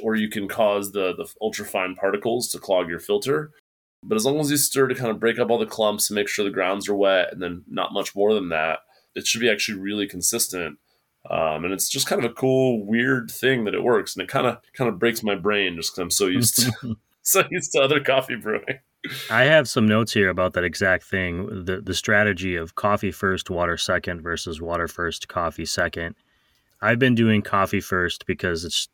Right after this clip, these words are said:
Speaker 2: I'm still new to it. I'm still learning. I haven't tried the other method yet,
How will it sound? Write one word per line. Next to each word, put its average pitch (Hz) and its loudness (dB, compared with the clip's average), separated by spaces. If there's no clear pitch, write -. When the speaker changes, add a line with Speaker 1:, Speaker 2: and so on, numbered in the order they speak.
Speaker 2:
I'm 92 -4
still 101 0
new 90 0
to 80 -8
it. 78 -14
I'm 90 -8
still 92 -2
learning. 82 -2
I 80 -4
haven't 87 -2
tried 80 -2
the 82 -4
other 80 -8
method 82 -8
yet, 82 -4